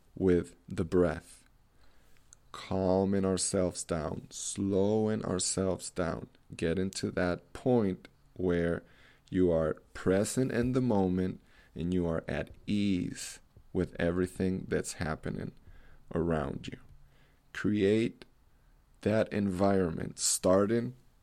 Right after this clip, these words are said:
in your brain, and then throw it out to the universe.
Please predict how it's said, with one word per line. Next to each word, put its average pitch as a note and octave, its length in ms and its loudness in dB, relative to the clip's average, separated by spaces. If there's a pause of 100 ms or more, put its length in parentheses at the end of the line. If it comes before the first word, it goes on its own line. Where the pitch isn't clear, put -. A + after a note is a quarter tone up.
(100)
in B2 220 2
your B2+ 120 4
brain, F2+ 520 2 (760)
and F2 380 0
then E2+ 340 0 (460)
throw G2 560 6
it G#2 100 6
out F#2 320 2 (840)
to G2+ 140 0
the F#2+ 80 4
universe. F2+ 800 -2